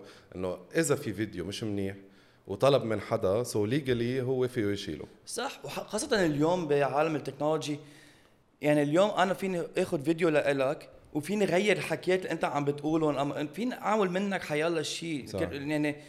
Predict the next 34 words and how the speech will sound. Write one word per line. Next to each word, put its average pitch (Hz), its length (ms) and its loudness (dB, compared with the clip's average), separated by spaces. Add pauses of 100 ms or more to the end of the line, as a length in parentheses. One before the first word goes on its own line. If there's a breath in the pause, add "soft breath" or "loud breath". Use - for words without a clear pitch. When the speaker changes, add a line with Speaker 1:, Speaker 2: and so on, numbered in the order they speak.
(220 loud breath)
Speaker 2:
using 180 160 2
إيه 151 360 2
آي 160 60 4
technology، 156 420 2
am 139 160 0
I 139 240 0
using 170 140 -6
any 196 200 -4
technology؟ 156 380 0 (520 loud breath)
إنه 147 360 2
عم 156 160 -2
بتصير 202 320 -4
كتير، 208 280 -4
يعني 135 180 -2
بعرف 180 300 -2
في 175 160 -8
ممثل 160 340 -2
برا 151 540 2
كيانو 165 400 0
ريفز 170 420 -4 (440 soft breath)
حاطط 214 280 2
بالكونترات، 170 680 0
كان 165 180 -4 (100)
بحط 202 260 -4
الكونترات 175 520 0
تبعه 170 520 4
إنه 156 180 4
ممنوع 175 340 0
استعمال 160 760 0
الصورة 151 500 2
تبعي 156 440 0
أو 139 180 2
حيالله 165 340 2
فيديو 160 420 -2